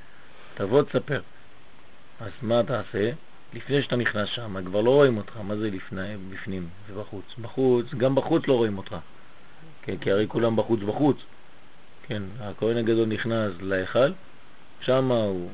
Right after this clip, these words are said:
או שהוא מכין את הקטורת ונכנס עם, לפי הצדוקים, או שהוא נכנס בלי כלום ועושה הכל בפנים, בפנים, בקודש הקודשים. אז בין כה ובין כה לא רואים אותך.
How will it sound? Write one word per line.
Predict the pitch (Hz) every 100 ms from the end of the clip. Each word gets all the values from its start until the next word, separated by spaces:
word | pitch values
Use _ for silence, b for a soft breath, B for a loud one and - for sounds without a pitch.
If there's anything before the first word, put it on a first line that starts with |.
| -
או | 123 131
שהוא | - 131
מכין | 117 - 117
את | -
הקטורת | - 120 107 98 85 95
ונכנס | 110 110 110 110 107
עם, | - 113 92 87 - 127
לפי | 95 98
הצדוקים, | 92 95 123 - 165 - B B B - - -
או | 123
שהוא | - 120
נכנס | 113 120
בלי | 110 117
כלום | 123 143 123
ועושה | 113 117
הכל | - 120
בפנים, | 113 131 131
בפנים, | - 113 98 87 104 -
בקודש | - 107 -
הקודשים. | 110 110 107 110 87 B B B B - - - - - 107
אז | 92
בין | 143 139
כה | 135
ובין | 117 117 101 135 117
כה | 139
לא | 135
רואים | 131 127
אותך. | 117 -